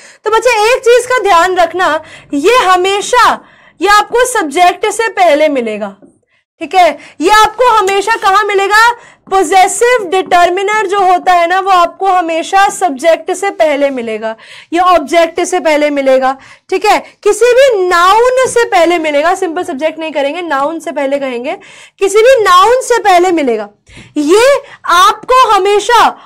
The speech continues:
ऑब्जेक्ट के बाद मिलेगा, पॉजेसिव प्रोनाउन। ठीक है, ये आपको हमेशा नाउन के पहले मिलेगा और ये हमेशा आपको ऑब्जेक्ट या नाउन के बाद मिलेगा। ठीक है, ये आपको कहाँ मिलेगा? ये हमेशा आपको नाउन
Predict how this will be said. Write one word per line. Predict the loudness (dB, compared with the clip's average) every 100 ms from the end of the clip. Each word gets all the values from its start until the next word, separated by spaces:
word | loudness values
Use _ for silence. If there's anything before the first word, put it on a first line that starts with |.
| -14 -2
ऑब्जेक्ट | 0 0 2 2 2 -2
के | -2 -4 0
बाद | 0 2 0
मिलेगा, | -4 -2 -2 -4 -12 _ -12
पॉजेसिव | -8 -6 -6 -8 -12
प्रोनाउन। | -10 -10 -10 -12 -16 -20 _ _ _ -14
ठीक | -2
है, | 0 0 -4 -8 -2
ये | 2
आपको | 2 2 0 0
हमेशा | 0 0 0 0
नाउन | 2 0 0
के | -4
पहले | 0 0 0
मिलेगा | -2 -2 2
और | 2 2
ये |
हमेशा | 0 0 -2 0
आपको | 0 0
ऑब्जेक्ट | 0 0 -2 -2
या | -2
नाउन | -2 -2 -2
के | -4
बाद | -2 -2 -2
मिलेगा। | -6 -10 -10 -12
ठीक | -10 -10 -8
है, | -8 -12 -20 _
ये | 0
आपको | 0 0 -2
कहाँ | 0 0
मिलेगा? | 0 0 2 2
ये | 4 2
हमेशा | 0 -2 -2 0
आपको | 0 0 -4
नाउन | -2 0 -2 -4